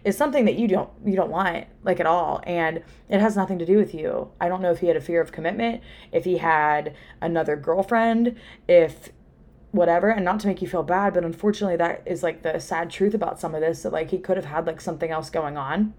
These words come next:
Yeah, and it's like, "Why is he watching your Instagram stories?" It's like, "You're literally ignoring me." <laughs> It's like, "Why are you, why are you," I'm just like, it doesn't make sense. I don't know. I, I can't explain that, but I think that ultimately it, it just shows that, like, he can't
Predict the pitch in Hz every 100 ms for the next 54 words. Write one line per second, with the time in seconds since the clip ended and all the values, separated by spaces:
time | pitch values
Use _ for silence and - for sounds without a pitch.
0 | _ - - 202 190 156 160 160 170 190
1 | 214 233 180 180 190 170 165 139 170 151
2 | 143 170 165 - - 196 180 165 - -
3 | - - - - 190 190 202 240 214 170
4 | 165 170 160 - - - - - - 220
5 | - 214 - - - - - - 214 208
6 | 202 214 214 208 - 190 208 214 196 202
7 | 214 190 - - - - 214 269 269 226
8 | - 170 156 - 190 185 170 151 139 180
9 | - - 220 214 208 - 160 165 165 165
10 | 165 165 170 160 147 - - - - -
11 | - - 185 190 175 170 147 - 127 -
12 | 170 - 156 156 151 175 156 113 127 -
13 | - - - - - - - - - -
14 | - - - 170 180 - 180 170 147